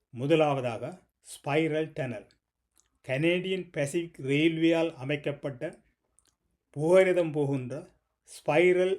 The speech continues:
அமைப்பிலான ஒரு குகை. இரண்டாவதாக ஆற்றின் மேல் இயற்கையாகவே அமைந்த பாலம், அதாவது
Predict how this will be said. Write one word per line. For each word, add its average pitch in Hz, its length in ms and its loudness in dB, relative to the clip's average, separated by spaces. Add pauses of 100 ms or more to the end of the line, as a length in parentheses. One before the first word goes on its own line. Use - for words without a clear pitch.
அமைப்பிலான 151 800 -4
ஒரு 160 220 -2
குகை. 131 300 -4 (1800)
இரண்டாவதாக 151 760 0 (1160)
ஆற்றின் 170 600 0
மேல் 180 240 -4 (100)
இயற்கையாகவே 160 920 0 (260)
அமைந்த 147 480 -2
பாலம், 131 460 -4 (400)
அதாவது 131 440 -6